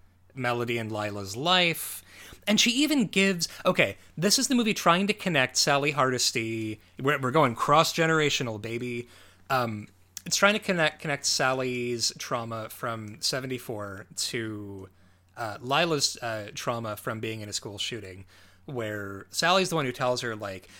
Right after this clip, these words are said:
"No, you know, you need to, you need to kill him.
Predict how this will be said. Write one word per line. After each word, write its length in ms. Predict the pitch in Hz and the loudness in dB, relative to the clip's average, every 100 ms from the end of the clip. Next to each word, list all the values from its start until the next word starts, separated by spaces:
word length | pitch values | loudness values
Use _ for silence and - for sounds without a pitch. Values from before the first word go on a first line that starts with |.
| - - | -16 -6
"No, 380 | 151 160 135 | -2 0 -2
you 160 | 113 143 | -2 -2
know, 80 | 131 | -2
you 200 | 120 135 | -2 -2
need 260 | 147 156 | -2 0
to, 180 | 143 131 - - | 0 0 -2 -10
you 140 | - 143 | -6 -4
need 220 | 160 160 | -2 -2
to 80 | 147 | -4
kill 320 | - 165 147 | -2 0 2
him. 220 | 117 98 | 0 -6